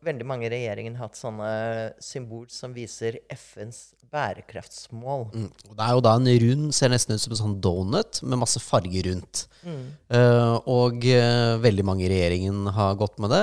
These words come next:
Speaker 2: veldig mange på Stortinget har gått med det. Eh, men det har jo da selvfølgelig også noen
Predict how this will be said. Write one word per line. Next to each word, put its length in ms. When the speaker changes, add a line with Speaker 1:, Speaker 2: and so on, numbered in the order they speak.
Speaker 2:
veldig 200
mange 200
på 100
Stortinget 540
har 140
gått 260
med 120
det. 120
Eh, 560
men 240
det 160
har 240
jo 120
da 120
selvfølgelig 720
også 340
noen 300